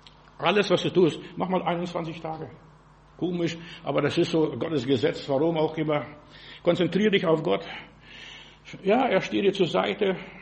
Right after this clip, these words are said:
und wage es, hab Mut, wage es allein. Du brauchst keinen Beistand.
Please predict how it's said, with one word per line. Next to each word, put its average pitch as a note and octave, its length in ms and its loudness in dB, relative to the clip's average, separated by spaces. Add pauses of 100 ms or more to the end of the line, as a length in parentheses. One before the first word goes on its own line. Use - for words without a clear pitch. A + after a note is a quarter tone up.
(360)
und C#3+ 240 0 (1000)
wage E3 400 0
es, - 300 -6
hab B2+ 140 -2
Mut, F#3 300 2 (240)
wage D#3+ 220 4
es E3 100 -2
allein. D3+ 640 0 (300)
Du F#3+ 100 4
brauchst A3 320 -4
keinen C3 300 2
Beistand. A#2+ 420 2